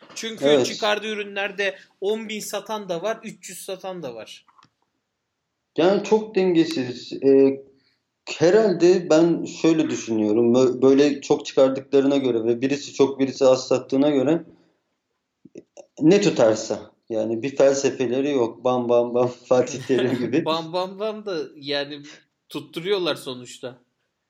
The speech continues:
Speaker 2: Ama şu an bakıyorum mesela. Son temaları bak. Bu adamların ilk tema, o kadar çok scroll yapıyorum ki bakarken. Çok fazla temaları var. İki bin satan temaları var. Beş bin. On yedi bin satan temaları
Speaker 1: Evet.
Speaker 2: var. Bin dokuz yüz satan.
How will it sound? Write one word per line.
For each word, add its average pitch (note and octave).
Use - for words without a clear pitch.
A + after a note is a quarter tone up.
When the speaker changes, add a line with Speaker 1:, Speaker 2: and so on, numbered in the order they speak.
Speaker 2:
Ama D#3
şu -
an E3+
bakıyorum E3+
mesela. G#2+
Son D#3
temaları C#3
bak. G#2+
Bu D3+
adamların D3+
ilk C#3
tema, C3+
o G#2+
kadar C3+
çok B2
scroll B2
yapıyorum C3
ki -
bakarken. G#2
Çok B2+
fazla G#2
temaları G2+
var. G2
İki E3+
bin F3
satan E3
temaları D#3
var. A2
Beş C3+
bin. A#2+
On C3+
yedi D#3+
bin D#3
satan C#3
temaları C3+
Speaker 1:
Evet. A#2
Speaker 2:
var. C3
Bin A#2+
dokuz A#2+
yüz A2+
satan. -